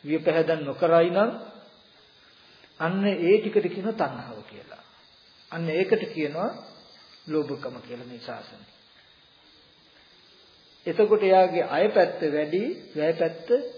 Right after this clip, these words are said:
අඩුයි නම් ඒ තියෙන ලෝභකම. අය දැනගෙන ඒට තමන්ට ලැබෙන ආකාරයකට සරිලන විදිහේ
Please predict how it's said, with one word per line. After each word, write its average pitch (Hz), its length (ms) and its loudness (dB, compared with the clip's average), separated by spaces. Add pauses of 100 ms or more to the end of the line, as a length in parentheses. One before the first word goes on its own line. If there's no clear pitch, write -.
(320)
අඩුයි 151 400 -2
නම් 160 220 -4 (840)
ඒ 196 120 4
තියෙන 214 300 0
ලෝභකම. - 480 -4 (1800)
අය 170 160 8 (100)
දැනගෙන 165 580 0 (600)
ඒට 185 280 -2
තමන්ට 165 560 -2 (1120)
ලැබෙන 151 400 4
ආකාරයකට 147 960 -2 (800)
සරිලන 196 540 4
විදිහේ 135 580 -6